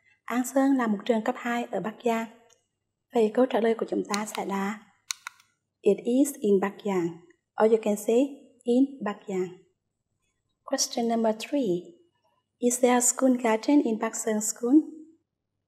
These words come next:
Now, look at paragraph two again. There is also a school garden and a playground. Cũng có một vườn trường và một sân chơi. Vậy câu trả lời của chúng ta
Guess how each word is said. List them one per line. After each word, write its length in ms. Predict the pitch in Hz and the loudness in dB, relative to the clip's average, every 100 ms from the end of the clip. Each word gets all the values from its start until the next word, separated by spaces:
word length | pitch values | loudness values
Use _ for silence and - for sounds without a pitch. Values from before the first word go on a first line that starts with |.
| _ - | _ -6
Now, 100 | 277 - - | -6 -6 -6
look 180 | 233 - - | -6 -6 -8
at 240 | 220 208 208 - - _ _ _ - | -4 -4 -6 -14 -20 _ _ _ -8
paragraph 280 | 226 214 208 - | -6 -4 -6 -8
two 360 | - 269 196 - | -4 -2 -2 -4
again. 340 | 185 202 185 185 - _ _ _ _ _ _ _ _ _ _ - _ _ _ _ _ - - _ - _ _ _ _ _ _ _ _ _ _ _ 208 | -6 0 2 2 -4 _ _ _ _ _ _ _ _ _ _ -20 _ _ _ _ _ -18 -18 _ -20 _ _ _ _ _ _ _ _ _ _ _ -2
There 200 | 214 214 | 2 2
is 340 | - 262 302 - | 0 2 2 0
also 400 | 226 226 233 294 | -6 -4 -2 2
a 120 | 262 | 2
school 400 | 220 - 226 220 214 | 0 -2 0 2 2
garden 560 | 220 226 180 170 170 - - | 0 0 2 4 2 -4 -6
and 200 | 214 202 | 0 0
a 60 | 202 | 2
playground. 560 | 240 254 - 190 170 170 - _ _ _ _ - | 2 2 0 -4 -2 -6 -14 _ _ _ _ 0
Cũng 160 | 247 190 | 2 2
có 180 | 208 185 | 0 2
một 120 | 196 190 208 | 0 0 6
vườn 220 | 247 233 | 6 6
trường 240 | 247 233 220 - | 2 2 -2 -6
và 160 | 226 208 | -4 -2
một 120 | 208 196 | -2 -6
sân 220 | - 226 240 | -8 -8 -4
chơi. 240 | 240 240 - _ _ _ _ _ _ | -4 -4 -12 _ _ _ _ _ _
Vậy 140 | 226 220 | 0 2
câu 120 | 240 | 0
trả 140 | 247 214 | 0 0
lời 160 | 220 | 0
của 100 | 220 | -2
chúng 200 | 214 180 170 | -2 -2 -2
ta 180 | 202 | -6